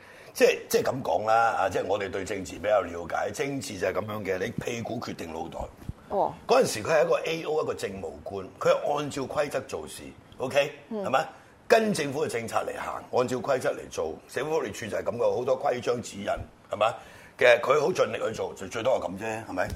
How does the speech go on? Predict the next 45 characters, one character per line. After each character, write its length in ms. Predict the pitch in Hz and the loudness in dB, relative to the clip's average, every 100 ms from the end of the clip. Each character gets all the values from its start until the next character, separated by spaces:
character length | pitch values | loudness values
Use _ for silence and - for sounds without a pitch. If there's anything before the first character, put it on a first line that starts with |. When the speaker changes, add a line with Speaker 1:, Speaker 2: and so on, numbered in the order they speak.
| - - - | -10 -18 -2
Speaker 1:
到 80 | 220 | 4
佢 140 | 220 | 4
做 120 | 190 156 | 4 4
發 120 | 170 | 4
展 160 | 190 202 | 2 -2
局 80 | 139 | -2
局 120 | 123 | -2
長 180 | 131 147 | 0 0
嘅 100 | 117 | 0
時 60 | 95 | -2
候 40 | |
已 20 | |
經 80 | 104 | -2
有 80 | 104 | -2
問 120 | 87 | -4
題 80 | 69 | -6
啦， 180 | - - - - | -8 -10 -18 -12
OK？ 320 | - 101 104 - - | -6 -2 -2 -4 -2
嗰 120 | 165 196 | 0 0
陣 80 | |
時 60 | - | 0
我 80 | 87 | 0
都 40 | 147 | 0
做 100 | 95 | 0
緊 120 | 101 | -2
議 100 | 101 | -2
員 100 | 90 - 69 | -10 -12 -14
㗎 20 | |
啦， 60 | - - - - - | -16 -16 -20 -20 4
跟 140 | 233 170 | 4 6
住 100 | 127 | 0
就 80 | |
到 100 | 123 135 | 2 2
佢 120 | 131 | 0
做 140 | 117 | -4
司 160 | 101 156 131 | -6 -4 -4
長， 240 | 92 90 - - - - - - | -2 -4 -6 -16 -20 -20 -18 2
一 260 | 208 - | 2 4
人 120 | 101 95 | -2 -2
之 160 | 92 170 | -8 -8
下 200 | 135 107 95 | 0 0 0
萬 260 | 92 98 95 | -2 -2 -4
人 120 | 80 76 | -6 -6
之 160 | 127 | -10
上 160 | 113 | -6